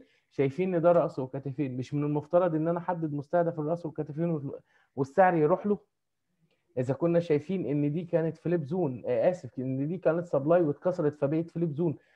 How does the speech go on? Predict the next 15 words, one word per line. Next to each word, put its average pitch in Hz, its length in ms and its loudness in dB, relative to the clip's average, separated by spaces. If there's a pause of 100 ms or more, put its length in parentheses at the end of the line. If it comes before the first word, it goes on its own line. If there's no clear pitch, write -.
(200)
مش 143 200 -4
من 160 100 0
المفترض 165 480 0
ان 180 120 0
السعر 180 320 2
يروح 180 300 0
له؟ 196 100 0 (100)
اه. 190 260 0 (400)
يبقى 120 200 -4
كان 127 200 -2
الصعود 143 320 -2
طبيعي؟ 165 440 0
اه 156 140 0
طبعًا 143 280 -4
الصعود 139 240 -10